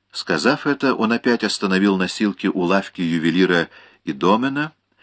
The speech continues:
и, договорясь насчет гем, велел нести себя прямо к Авлу. «По дороге расскажу тебе историю Руфина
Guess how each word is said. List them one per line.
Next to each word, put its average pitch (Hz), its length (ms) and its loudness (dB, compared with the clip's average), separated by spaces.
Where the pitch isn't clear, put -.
и, 95 240 2
договорясь 92 600 2
насчет 80 380 -6
гем, 131 400 0
велел 82 340 0
нести 147 300 -4
себя 135 300 -2
прямо 80 560 -4
к - 100 -12
Авлу. 64 360 -10
«По 107 100 2
дороге 113 400 4
расскажу 87 440 -2
тебе 85 280 0
историю 87 480 0
Руфина 90 500 -2